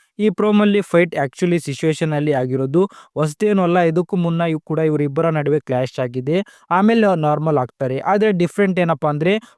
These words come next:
ಪ್ರೊಮೋ ಎಡಿಟ್. ಒಂದು ಸ್ಮಾಲ್ ಆರ್ಗ್ಯುಮೆಂಟ್ ಅನ್ನೇ ಬಿಗ್ ಫೈಟ್ ತರ ಪ್ರೆಸೆಂಟ್ ಮಾಡ್ತಾರೆ. ಇದು Bigg Boss ಕ್ಲಾಸಿಕ್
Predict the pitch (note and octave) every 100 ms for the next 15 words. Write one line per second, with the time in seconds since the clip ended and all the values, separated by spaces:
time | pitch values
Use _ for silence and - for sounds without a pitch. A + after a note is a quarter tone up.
0 | - D3+ D#3 E3+ C#3+ B2+ C3 B2+ _ F3+
1 | G3+ G3+ - E3 E3 F#3+ D3 D3+ D#3 F3+
2 | F3 F3 F3 F#3 C#3+ E3 - - D3 D#3
3 | D#3+ D#3 D#3 C#3+ B2 C3+ C3 B2 B2 D3+
4 | G3 G#3+ _ _ G#3 A3 E3+ F3+ E3+ G3+
5 | - D#3 C3+ C3 D#3+